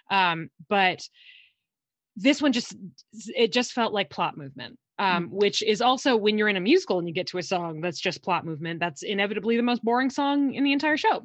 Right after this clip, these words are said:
Speaker 1: So, um, yeah, didn't, it just didn't do it.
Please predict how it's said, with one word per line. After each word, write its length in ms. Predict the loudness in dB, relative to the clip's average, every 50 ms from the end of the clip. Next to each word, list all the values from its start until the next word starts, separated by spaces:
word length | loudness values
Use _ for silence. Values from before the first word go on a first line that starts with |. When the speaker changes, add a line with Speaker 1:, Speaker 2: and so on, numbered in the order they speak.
| -12 -14
Speaker 1:
So, 580 | -8 -2 0 2 2 4 2 2 2 2 0 0
um, 640 | 2 0 0 0 -2 -4 -6 -6 -8 -10 -12 -14 -18 _ _ _ _
yeah, 240 | -6 -4 -4 -4 -8 -12 _ -10
didn't, 420 | -8 -8 -8 -6 -8 -10 -12 -10 _
it 160 | -10 -10 -8
just 180 | -10 -12 -10
didn't 160 | -10 -14 -14 -14
do 60 | -20
it. 60 | -20